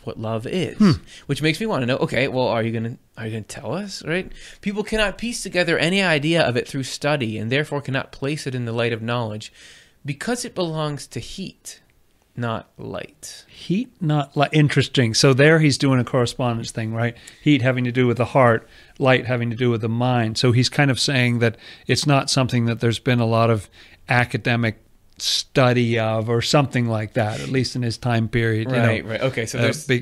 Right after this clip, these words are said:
Speaker 2: because it's a matter of the heart and people don't, so they just say, "Oh, well, it's a, an attachment." Well, what's that? I don't know.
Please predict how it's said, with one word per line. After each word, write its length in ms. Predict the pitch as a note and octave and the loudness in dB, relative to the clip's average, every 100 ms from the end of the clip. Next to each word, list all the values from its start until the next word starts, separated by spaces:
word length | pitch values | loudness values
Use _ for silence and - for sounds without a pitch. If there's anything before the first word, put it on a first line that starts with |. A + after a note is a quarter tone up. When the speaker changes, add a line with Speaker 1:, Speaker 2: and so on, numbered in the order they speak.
| - | 0
Speaker 2:
because 300 | B2+ C3 A#2 | 2 2 2
it's 100 | A2 | -2
a 60 | |
matter 320 | B2 A#2+ A#2 A#2 | 0 0 0 -2
of 120 | G#2+ | 0
the 120 | A#2 | -4
heart 400 | F#2+ B2 A2 A#2 | -2 -2 -2 -2
and 280 | A#2 A2 - | -6 -8 -6
people 260 | B2+ A#2+ A#2 | -4 -4 -2
don't, 300 | A#2 A#2 B2+ - - - | 0 -2 -8 -18 -20 -16
so 160 | - C3+ | -4 2
they 140 | B2 | 2
just 160 | A#2+ A#2+ | 2 2
say, 220 | B2+ A#2 | 4 4
"Oh, 120 | B2 C3+ | 6 4
well, 140 | B2+ | 4
it's 200 | B2 - | 2 2
a, 100 | B2 | 2
an 240 | A#2 C#3 B2 | 0 -2 -2
attachment." 540 | G#2+ C#3+ B2 - - | 2 2 2 -2 -6
Well, 140 | B2+ | -2
what's 180 | B2 B2 | 0 2
that? 320 | C#3+ A#2+ G2+ _ _ _ _ _ | 2 2 0 _ _ _ _ _
I 200 | - C#3 | 2 4
don't 160 | C3 A#2 | 4 2
know. 280 | A2 A2+ | 0 -2